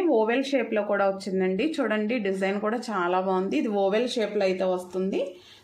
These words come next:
చాలా చక్కగా ఉందండి. ప్రైస్ వచ్చేసరికి మనకి ఫైవ్ ఫిఫ్టీ రూపీస్ పడుతుందండి.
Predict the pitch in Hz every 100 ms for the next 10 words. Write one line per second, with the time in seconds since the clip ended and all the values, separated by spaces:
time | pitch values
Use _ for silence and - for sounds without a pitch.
0 | - 208 180 196 214 202 190 190 190 185
1 | 190 320 311 208 202 220 214 214 214 202
2 | 208 196 190 359 330 220 220 220 - 214
3 | 202 202 214 214 202 185 190 180 175 175
4 | 208